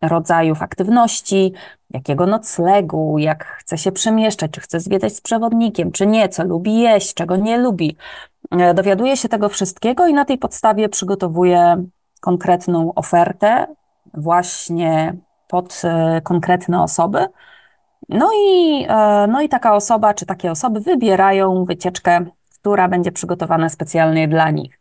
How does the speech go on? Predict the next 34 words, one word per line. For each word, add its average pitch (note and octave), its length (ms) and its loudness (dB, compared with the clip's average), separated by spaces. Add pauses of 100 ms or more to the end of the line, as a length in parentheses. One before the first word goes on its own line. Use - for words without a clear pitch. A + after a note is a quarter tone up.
(560)
E, D#3+ 200 2
czasami F3+ 540 2
jest F3 300 -4
tak, E3+ 280 0
że D#3 320 4
jestem D#3+ 420 0
z, D#3 140 -6 (1500)
z D#3 360 0
daną D#3 320 2
grupą, D#3 840 0
czy D#3 140 -8
z D#3 40 -10
daną D#3 300 -6
rodziną E3+ 760 2 (540)
przez - 200 -8
kilka D#3 300 -2
dni. A#3+ 220 0
Czasami E3 360 0
jest D#3 280 -4
tak, D#3+ 200 0
że D#3 120 -2
jestem D#3 280 -2
z E3 80 -4
nimi D#3 540 2
przez D3+ 220 -4
jedno D#3 300 2
popołudnie, E3 680 0
wszystko G3 280 -6
w F3+ 40 -8
zależności E3+ 600 0
od, D#3+ 300 -2
e, E3 220 0
ich - 240 -6
oczekiwań, A#3+ 640 0